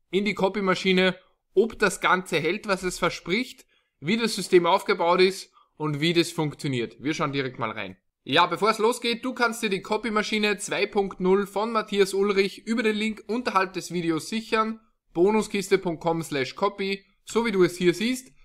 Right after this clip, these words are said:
bekommst zusätzlich von mir in der Bonuskiste meine eins zu eins Affiliate-Strategie dazu im Wert von sechshundertneunundneunzig Euro, wo ich einfach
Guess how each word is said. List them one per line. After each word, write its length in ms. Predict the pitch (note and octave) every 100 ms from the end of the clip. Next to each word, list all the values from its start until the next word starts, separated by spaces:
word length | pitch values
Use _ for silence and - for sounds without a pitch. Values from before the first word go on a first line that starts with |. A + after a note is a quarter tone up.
| _
bekommst 480 | D#3+ D3 F#3+ F#3 -
zusätzlich 560 | B3+ C4+ G#3+ F#3+ F#3+ F#3
von 140 | F3
mir 260 | F#3+ G3+ -
in 140 | B3
der 80 | A#3
Bonuskiste 880 | G3+ A3+ G3+ - E3 D3+ F#3 G3 G3+ _ _
meine 540 | - C#3+ F3 A3 A3 G#3+
eins 320 | E3+ A3 A3+
zu 140 | -
eins 260 | E3 E3+ F3+
Affiliate-Strategie 1000 | F#3 A3 A3 F3+ - D3+ C#3+ B2+ D3 D3+
dazu 520 | C#3+ C3 F#3+ A#3 A#3 _ _ _
im 260 | G#3 C4+ A#3
Wert 240 | F#3 F#3+
von 200 | - F3+
sechshundertneunundneunzig 1300 | E3+ F#3 - F3+ D#3 D3+ D3 F3+ F#3+ D#3 C#3 - C#3+
Euro, 480 | B2+ B2+ E3 G#3 - - - -
wo 380 | C3 D3 B3 -
ich 280 | G#3 G#3+ -
einfach 540 | D#3 F3+ G#3 A3+ -